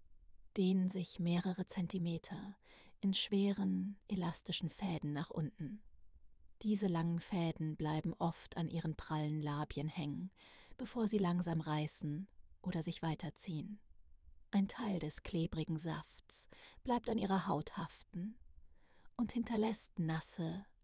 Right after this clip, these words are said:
glänzende Spuren, die an ihren Innenschenkeln herunterlaufen. Sie passt ihre Hände immer wieder an, zieht ihre fetten Lippen noch weiter auseinander und hält diese einladende Position lange,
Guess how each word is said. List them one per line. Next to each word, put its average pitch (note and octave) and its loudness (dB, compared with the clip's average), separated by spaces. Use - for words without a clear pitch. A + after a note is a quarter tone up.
glänzende E3+ 2
Spuren, G3+ -4
die G#3 6
an G3 6
ihren G3+ 4
Innenschenkeln E3 2
herunterlaufen. E3+ -2
Sie - -2
passt - -2
ihre G#3 2
Hände G3 4
immer D#3 0
wieder D#3 -2
an, E3+ -2
zieht - 0
ihre A#3 2
fetten A#3 2
Lippen G#3 2
noch D#3+ 0
weiter E3 0
auseinander D#3+ 0
und B3 4
hält B3+ 0
diese B3+ 2
einladende F#3 4
Position D#3+ 0
lange, D#3 0